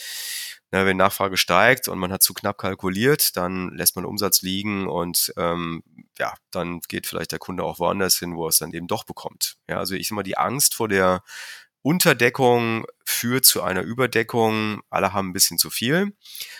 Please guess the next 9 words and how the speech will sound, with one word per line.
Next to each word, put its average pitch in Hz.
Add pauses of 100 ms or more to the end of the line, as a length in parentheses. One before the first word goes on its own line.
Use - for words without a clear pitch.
(160)
Und 101
das 127
führt 139
in 104
Summe 131
zu 117 (680)
vierzig 117
Prozent 101
Überproduktion. -